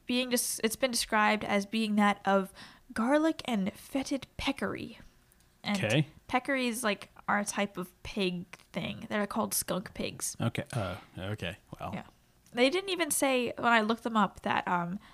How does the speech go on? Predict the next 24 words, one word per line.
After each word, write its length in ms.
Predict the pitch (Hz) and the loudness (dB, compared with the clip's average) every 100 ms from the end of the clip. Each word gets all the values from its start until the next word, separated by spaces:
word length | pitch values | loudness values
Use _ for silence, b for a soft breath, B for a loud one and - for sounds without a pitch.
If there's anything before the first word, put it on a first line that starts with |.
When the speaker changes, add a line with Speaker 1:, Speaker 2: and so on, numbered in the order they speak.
| B B - | B B -4
Speaker 1:
they 100 | 202 | 0
gave 200 | 208 202 | 2 4
off 180 | 196 214 | 4 4
any 160 | 196 | -2
bad 340 | 180 190 180 180 | -2 0 -2 -2
smell. 320 | - 165 - | -4 -4 -4
They're 160 | - 190 | -6 -4
just 200 | 196 - | -4 -6
called 240 | - - | -4 -4
skunk 340 | - - - - | -4 -6 -8 -10
pigs. 340 | - - - - _ - | -12 -10 -12 -12 _ -6
Speaker 2:
Well, 80 | 98 | -4
there 60 | |
must 180 | 101 104 | -2 -4
be 80 | 101 | -4
a 60 | 95 | -4
reason. 260 | 95 - | -6 -6
Either 160 | - 98 | -4 -4
it's 140 | 90 | -6
because 260 | - 95 85 | -6 -6 -4
they 180 | 101 90 | -4 -2
have 280 | 101 92 - | -2 -2 -4
a 120 | 101 | -6
stripe 460 | - - 98 113 | -2 0 0 -2